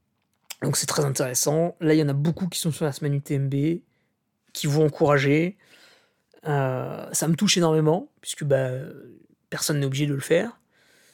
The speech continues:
Euh, donc j'espère que, bah, les planètes vont s'aligner et que tout va bien se passer pour pas qu'il y ait une grosse déception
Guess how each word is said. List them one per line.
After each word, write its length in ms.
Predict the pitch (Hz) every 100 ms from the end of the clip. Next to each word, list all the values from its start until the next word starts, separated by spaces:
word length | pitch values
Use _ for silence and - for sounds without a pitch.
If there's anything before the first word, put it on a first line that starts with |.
| _ _ -
Euh, 1200 | 185 143 131 127 127 123 135 147 - - - - - _
donc 160 | 165 160
j'espère 580 | 151 - 156 160 185 -
que, 260 | 139 151
bah, 400 | 156 120 104 95
les 120 | 151
planètes 280 | 151 165 170
vont 120 | 156
s'aligner 560 | 139 151 135 135 160 180 _ _ _ _ _ _
et 60 |
que 80 | -
tout 120 | -
va 80 | 175
bien 140 | 156 151
se 80 |
passer 300 | - 143 185
pour 140 | 180 143
pas 120 | 156
qu'il 200 | 147 151
y 20 |
ait 40 | 143
une 60 |
grosse 200 | 147 170
déception 560 | 156 147 147 - 160